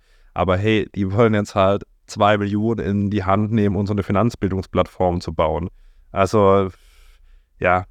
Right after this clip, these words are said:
bis da mal irgendwie die Texte geschrieben sind, äh, für die, für die Vertragsentwürfe, sind die zwei Millionen wahrscheinlich gefühlt schon weg. Also, ähm, da muss mehr passieren. Die haben das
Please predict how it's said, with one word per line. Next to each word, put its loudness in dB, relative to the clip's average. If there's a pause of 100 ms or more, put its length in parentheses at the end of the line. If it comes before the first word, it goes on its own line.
(160)
bis -4
da 4
mal 4
irgendwie 0
die -4
Texte -2
geschrieben -4
sind, 0
äh, -2
für -4
die, -2
für -2
die -2
Vertragsentwürfe, 0
sind -4
die -2
zwei 0
Millionen -2
wahrscheinlich 0
gefühlt -4
schon -2
weg. 4 (380)
Also, 4
ähm, 0 (400)
da -8
muss -4
mehr 2
passieren. -2 (180)
Die -2
haben 0 (160)
das -8